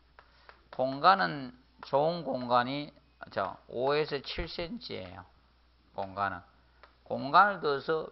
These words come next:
벽을 쌓은 거. 이걸 무슨 쌓기? 공간 쌓기입니다.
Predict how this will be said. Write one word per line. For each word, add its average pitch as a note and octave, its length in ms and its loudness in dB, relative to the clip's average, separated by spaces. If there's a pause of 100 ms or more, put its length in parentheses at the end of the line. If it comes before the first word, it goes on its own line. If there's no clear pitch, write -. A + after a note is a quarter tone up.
벽을 A2+ 320 -4
쌓은 A#2+ 280 -6
거. G#2 80 -8
이걸 C3+ 260 -4
무슨 A2 280 -14
쌓기? A#2+ 460 -8 (480)
공간 G#2 480 -4
쌓기입니다. A2+ 800 -6